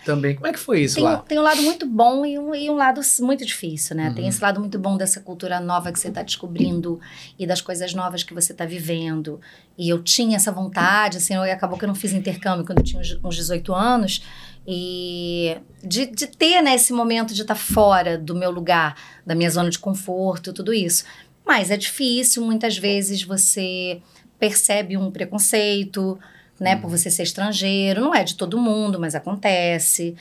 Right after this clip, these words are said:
Speaker 1: Uhum.
Speaker 2: É, você, as pessoas, o jeito das pessoas é muito diferente, né? A gente aqui no Brasil é muito expansivo, é muito do toque. Lá na França eles são muito mais, assim, é,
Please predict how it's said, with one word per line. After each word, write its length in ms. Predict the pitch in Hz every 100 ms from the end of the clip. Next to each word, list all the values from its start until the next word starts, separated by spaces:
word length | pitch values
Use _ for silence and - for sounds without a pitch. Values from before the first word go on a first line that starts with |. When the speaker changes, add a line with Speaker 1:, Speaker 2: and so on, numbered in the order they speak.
| -
Speaker 1:
Uhum. 300 | 123 113 113
Speaker 2:
É, 400 | 165 160 156 156
você, 480 | 156 202 - - 220
as 120 | 196
pessoas, 440 | - 208 - 226 208
o 40 |
jeito 380 | 202 247 294 294
das 140 | 226 226
pessoas 300 | 214 214 196
é 40 |
muito 220 | 196 190
diferente, 680 | - - 190 165 156 151 156
né? 120 | 160
A 40 | 160
gente 220 | 170 196
aqui 120 | 202
no 40 | 196
Brasil 280 | 202 190 202
é 40 |
muito 180 | 196 202
expansivo, 1000 | - 233 - - 196 226 220 196 160 165 - - -
é 60 | 190
muito 240 | 185 220 214
do 100 | 220
toque. 960 | - 190 202 226 220 196 190 - 156 - - - -
Lá 120 | 202
na 80 | 196
França 320 | 190 185 -
eles 140 | 202 202
são 140 | 202
muito 260 | 185 180 196
mais, 520 | 196 202 196 185 - 196
assim, 320 | - - 160 156 - - - _ - _ -
é, 720 | 160 160 156 151 151 139